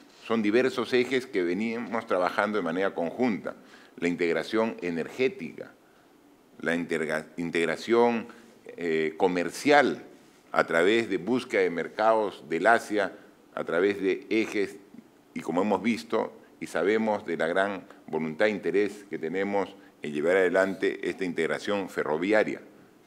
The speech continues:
el tren bioceánico. O sea, hay muchos intereses en común que tenemos ambos países y cada año nos ponemos tareas para que sean desarrolladas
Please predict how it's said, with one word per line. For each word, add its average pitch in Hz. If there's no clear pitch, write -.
el 73
tren 92
bioceánico. 78
O -
sea, -
hay 131
muchos 135
intereses 107
en 90
común 104
que 82
tenemos 104
ambos 110
países 135
y 90
cada 120
año 131
nos 123
ponemos 110
tareas 110
para 82
que 82
sean 113
desarrolladas 104